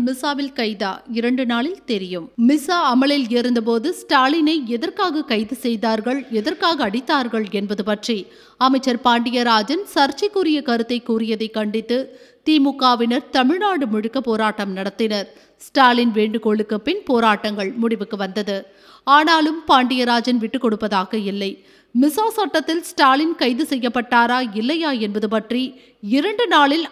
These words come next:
ஆதாரங்களுடன் ஸ்டாலினுக்கு பதில் அளிப்போம் என்று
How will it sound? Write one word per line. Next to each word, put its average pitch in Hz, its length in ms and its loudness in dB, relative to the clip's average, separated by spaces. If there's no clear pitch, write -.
ஆதாரங்களுடன் 285 760 2
ஸ்டாலினுக்கு 247 540 2
பதில் 269 240 -2
அளிப்போம் 226 360 -4
என்று 196 220 -4